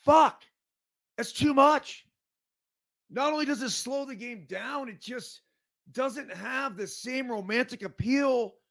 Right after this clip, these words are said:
of that starting pitcher. Like the article said, there's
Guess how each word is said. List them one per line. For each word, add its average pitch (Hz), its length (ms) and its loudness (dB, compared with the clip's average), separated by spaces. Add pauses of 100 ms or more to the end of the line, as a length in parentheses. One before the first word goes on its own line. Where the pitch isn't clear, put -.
(320)
of 214 160 -4
that 254 180 2
starting 208 560 -4
pitcher. 262 520 -10 (640)
Like 247 280 -2
the 269 100 -4
article 262 320 0
said, 269 300 -6
there's 254 240 -14